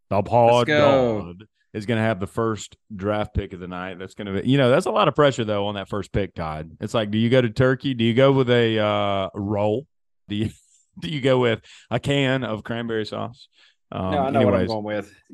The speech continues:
Speaker 1: All right, all right, sounds good. Number two, the second draft pick tonight is going to yours truly, K W. All right,
Speaker 2: I
Speaker 1: pick
Speaker 2: demand
Speaker 1: number
Speaker 2: a
Speaker 1: three.
Speaker 2: recount.
Speaker 1: Pick number three.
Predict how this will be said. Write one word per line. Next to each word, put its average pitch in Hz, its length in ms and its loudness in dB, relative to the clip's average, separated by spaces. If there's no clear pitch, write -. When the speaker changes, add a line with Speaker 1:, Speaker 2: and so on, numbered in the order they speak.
Speaker 1:
All 90 80 -4
right, 90 280 2
all 92 100 -6
right, 95 200 -6
sounds 101 300 -8
good. 95 240 -2
Number 131 280 4
two, 123 580 2
the 110 100 -4
second 127 520 -4
draft 101 380 -4
pick 95 460 -4
tonight 90 680 -6
is 95 140 -12
going 98 560 2
to 95 100 -10
yours 92 360 0
truly, 87 640 -6
K 92 180 -4
W. 87 500 -8
All 85 100 -2
right, 92 240 4
Speaker 2:
I - 60 4
Speaker 1:
pick - 60 6
Speaker 2:
demand 120 280 6
Speaker 1:
number 110 120 4
Speaker 2:
a 117 40 6
Speaker 1:
three. 104 120 4
Speaker 2:
recount. 113 320 2
Speaker 1:
Pick 104 160 2
number 95 200 2
three. 101 420 2